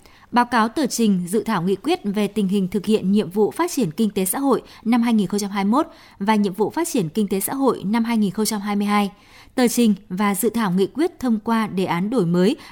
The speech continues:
nâng cao chất lượng ban hành nghị quyết và giám sát việc thực hiện cơ chế chính sách nhằm thúc đẩy phát triển kinh tế xã hội tỉnh giai đoạn hai nghìn không trăm hai mươi mốt, hai nghìn không trăm hai mươi sáu. Tờ trình dự thảo nghị quyết về kế hoạch tổ chức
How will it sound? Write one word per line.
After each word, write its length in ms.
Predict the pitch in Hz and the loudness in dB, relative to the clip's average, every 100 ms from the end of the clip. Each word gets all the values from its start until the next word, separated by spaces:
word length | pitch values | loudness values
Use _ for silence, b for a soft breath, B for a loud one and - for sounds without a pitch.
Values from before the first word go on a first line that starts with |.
| B | B
nâng 160 | 254 | 2
cao 140 | 240 233 | 2 -2
chất 140 | 349 | 0
lượng 240 | 285 208 - | 2 0 0
ban 140 | 247 | -4
hành 220 | 226 196 | -2 0
nghị 120 | 180 190 | 0 0
quyết 260 | - 349 - B | 0 -2 -2 B
và 260 | 180 196 180 | -4 -2 -2
giám 280 | 160 185 190 | -2 -2 -2
sát 280 | - 311 - B B | -4 -4 -6 B B
việc 180 | 208 214 | 0 0
thực 140 | 190 | 0
hiện 200 | 214 156 | 0 0
cơ 220 | - 269 | -2 -2
chế 220 | 254 208 | 0 -2
chính 200 | 190 196 | -2 -2
sách 220 | 185 302 330 B B - | -2 -2 -4 B B 0
nhằm 200 | 233 226 | 2 2
thúc 160 | 359 | 0
đẩy 160 | 262 190 | 0 0
phát 200 | 277 349 | -2 -4
triển 240 | - 175 | -2 -4
kinh 160 | 156 202 | -2 -2
tế 140 | 196 | -2
xã 140 | 190 277 | -2 0
hội 180 | 277 | 0
tỉnh 260 | 139 233 175 - B | 2 2 2 -2 B
giai 180 | 202 269 | -4 -2
đoạn 160 | 247 196 | -2 -2
hai 180 | 247 | 0
nghìn 140 | 233 196 | 0 0
không 160 | 214 | -2
trăm 160 | 214 208 | -4 -4
hai 160 | 208 196 | -4 0
mươi 60 | |
mốt, 160 | 247 320 B B | 0 -2 B B
hai 160 | 254 | 2
nghìn 120 | 233 185 | 2 2
không 140 | 220 | 0
trăm 180 | 208 208 | 0 -2
hai 140 | 202 | -2
mươi 80 | 202 | -2
sáu. 280 | - 185 220 - - B B B B | 0 0 0 -4 -16 B B B B
Tờ 140 | 269 247 | 0 0
trình 260 | 254 220 | 2 2
dự 160 | 208 247 | 2 -2
thảo 200 | 233 185 | -2 0
nghị 140 | 185 | 0
quyết 240 | 190 277 349 | 0 0 -2
về 240 | 185 208 190 | -2 -2 -2
kế 160 | 196 226 | -2 -2
hoạch 260 | 294 - | -4 -2
tổ 160 | 220 165 | 0 0
chức 260 | - 339 | 0 -4